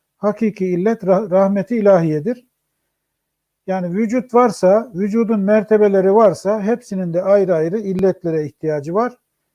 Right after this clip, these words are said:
E, vücut yoksa illet de yoktur. E, kudreti ilahiye bir, bir şeyden çok şeyi, çok şeyden de bir şeyi yaratma,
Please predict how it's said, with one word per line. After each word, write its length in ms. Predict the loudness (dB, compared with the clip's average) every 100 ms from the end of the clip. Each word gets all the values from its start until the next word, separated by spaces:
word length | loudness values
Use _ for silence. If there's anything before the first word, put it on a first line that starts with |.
| _ -6
E, 300 | -2 -2 -2
vücut 380 | -4 -4 -2
yoksa 440 | 0 0 0 -4 -2
illet 380 | -2 -2 -2 -2
de 60 |
yoktur. 440 | -2 -2 -4 -6 -8 _ _ _ _ _ _ _ _ _ _
E, 340 | -4 -2 0 -4 -8 _
kudreti 520 | -6 -4 0 0 0 0
ilahiye 680 | 2 4 4 4 2 0
bir, 420 | -2 -4 -6 -18 -4
bir 120 | -2
şeyden 440 | 0 2 2 2 -2
çok 280 | 0 0 0
şeyi, 420 | -2 -2 -4 -10
çok 240 | -4 -4
şeyden 420 | -2 -2 -2 -2 -4
de 140 | -4
bir 120 | -4
şeyi 300 | -4 -4 -2
yaratma, 640 | 0 0 -2 -4 -4 -4